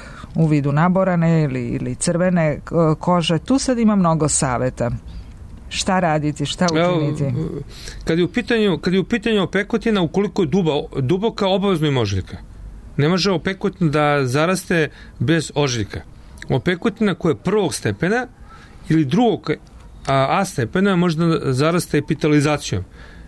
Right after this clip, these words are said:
Speaker 2: i da bude bez ožiljka, ali ostaje diskoloritet. A, diskoloritet ostaje kod opekotina prvog stepena koji se vremenom izgubi, odnosno postaje, a, vrati se diskoloritet normalne kože.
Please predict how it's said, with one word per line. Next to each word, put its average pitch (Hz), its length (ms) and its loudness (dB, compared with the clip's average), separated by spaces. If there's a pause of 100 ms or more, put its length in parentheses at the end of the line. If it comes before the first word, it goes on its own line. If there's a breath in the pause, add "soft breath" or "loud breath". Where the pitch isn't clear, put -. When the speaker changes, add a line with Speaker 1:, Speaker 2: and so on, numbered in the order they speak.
Speaker 2:
i 151 120 4
da 156 100 2
bude 165 340 2
bez 143 300 0
ožiljka, 160 420 2
ali 190 140 2
ostaje 185 280 0
diskoloritet. 160 760 0 (1500 loud breath)
A, 135 200 2
diskoloritet 196 720 0
ostaje 196 320 0
kod 170 200 -2
opekotina 185 560 -2
prvog 185 340 0
stepena 180 480 0
koji 165 240 2
se 156 220 2
vremenom 151 640 0
izgubi, 151 480 2
odnosno 135 320 0
postaje, 151 520 0 (440 loud breath)
a, 135 260 2
vrati 151 320 0
se - 120 -2
diskoloritet 151 560 2
normalne 160 400 2
kože. 208 400 0